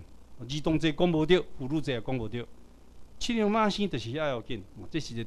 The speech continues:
台湾文化啊的一部分。后来咱过来看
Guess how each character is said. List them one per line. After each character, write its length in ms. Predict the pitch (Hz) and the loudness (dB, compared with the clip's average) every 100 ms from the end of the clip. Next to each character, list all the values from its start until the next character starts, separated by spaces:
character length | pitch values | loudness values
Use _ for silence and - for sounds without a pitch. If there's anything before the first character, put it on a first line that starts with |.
| - | 0
台 160 | 131 | 0
湾 220 | 127 123 | 2 0
文 180 | 120 127 | 2 6
化 240 | 113 113 - - - - - - | 6 4 -2 -14 -16 -18 -20 -12
啊 160 | 107 101 - | -12 -10 -10
的 80 | |
一 120 | 113 - | -8 -4
部 180 | 110 | -4
分。 180 | 98 98 98 - - - - | -4 -6 -8 -12 -16 -14 -4
后 80 | |
来 140 | 127 135 | 0 4
咱 140 | 151 | 4
过 100 | 151 | 4
来 100 | 135 | 2
看 180 | 117 107 | 2 -4